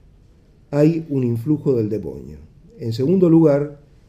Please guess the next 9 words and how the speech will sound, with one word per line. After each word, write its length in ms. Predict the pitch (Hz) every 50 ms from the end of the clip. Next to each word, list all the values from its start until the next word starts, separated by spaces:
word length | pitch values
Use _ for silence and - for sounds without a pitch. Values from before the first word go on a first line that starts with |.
| _ _ _ -
hay 360 | 147 147 156 156 160 160 160 156
una 240 | 151 147 143 139 127
resistencia 1120 | 117 135 165 175 175 - 156 160 - - - 160 151 147 147 143 - 160 156 151 147 - -
a 120 | - 123 110
la 80 | 107
encarnación. 640 | 101 101 - 107 101 92 101 101 98 - 87 64 58 62 - - - - - _ - - _ - - - - _ _ _ _
En 140 | - 113 117
tercer 340 | 117 131 123 120 120 175 165
lugar, 540 | 165 170 165 160 156 147 151 160 156 151